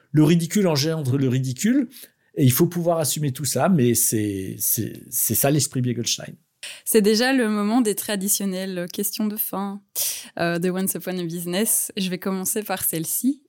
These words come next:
Speaker 2: Euh, qui considères-tu comme le mentor de ton histoire ?
Speaker 1: <laughs> Euh, j'ai, j'ai eu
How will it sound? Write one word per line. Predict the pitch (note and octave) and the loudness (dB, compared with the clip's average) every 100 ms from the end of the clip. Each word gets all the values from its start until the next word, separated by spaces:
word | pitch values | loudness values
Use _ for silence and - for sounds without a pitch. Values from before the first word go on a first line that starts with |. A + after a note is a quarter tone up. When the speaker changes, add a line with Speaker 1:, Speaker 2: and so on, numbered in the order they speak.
| - | -4
Speaker 2:
Euh, | F3+ F3+ F3 E3 | -2 -2 -2 -4
qui | E3+ A#3 | -6 -6
considères-tu | G#3+ F#3+ F#3+ E3+ - - | -4 -4 -4 -6 -8 -6
comme | G3+ F3+ E3+ | -2 0 0
le | D#3+ | -2
mentor | E3 F3+ - F3 F#3 G3 | -2 -6 -4 -4 -2 -4
de | F3 | -6
ton | D3+ D#3+ | -6 -2
histoire ? | D3+ - - B2 - - - | 0 0 0 -8 -10 -18 -4
Speaker 1:
<laughs> | E3+ C3+ - - B2+ - - - - - - - | 0 0 -2 -10 -10 -12 -16 -10 -8 -10 -12 0
Euh, | C3+ C3+ B2+ B2+ A#2+ A#2+ A#2 A#2 A2+ A2 F3 D#3 - - - _ _ - | 4 4 4 4 2 2 0 0 0 -2 -4 -8 -12 -14 -20 _ _ 0
j'ai, | D3+ A#2+ - | 2 2 0
j'ai | G3 D3 G#2 D#3+ F3 | -2 0 2 4 4
eu | F3+ G3 G3+ B3 - | 4 4 2 0 -6